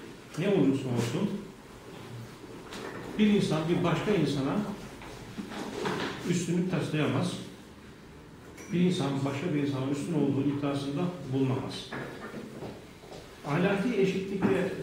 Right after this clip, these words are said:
çok yakın bir ilişki içerisinde olan bir diğer eşitlik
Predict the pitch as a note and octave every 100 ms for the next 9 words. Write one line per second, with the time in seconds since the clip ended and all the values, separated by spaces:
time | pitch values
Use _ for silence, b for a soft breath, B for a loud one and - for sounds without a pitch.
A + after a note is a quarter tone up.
0 | - G3 F3+ F3+ F3 G3 D3+ D3+ D3+ -
1 | D#3+ C#3 D3 C#3 C#3+ C#3 C3+ C#3 C#3 E3
2 | F3+ - - A#2+ G3+